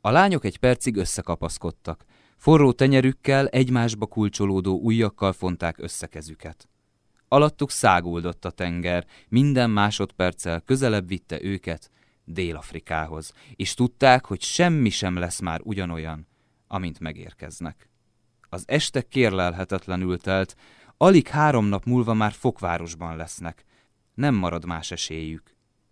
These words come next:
Ivott egy pohár bort, aztán még egyet, de csak egyre elkeseredettebbé vált.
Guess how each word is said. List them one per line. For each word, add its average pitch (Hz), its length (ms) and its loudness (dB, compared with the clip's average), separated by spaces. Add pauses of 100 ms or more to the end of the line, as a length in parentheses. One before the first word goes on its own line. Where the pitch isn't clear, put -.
(320)
Ivott 120 340 2
egy 95 100 -8
pohár 85 360 -6
bort, 127 420 -2 (180)
aztán - 340 -10
még 104 260 0
egyet, 127 440 -4 (640)
de 147 180 -2
csak 101 220 -4 (200)
egyre 143 320 0
elkeseredettebbé 80 1300 -12
vált. 85 480 -18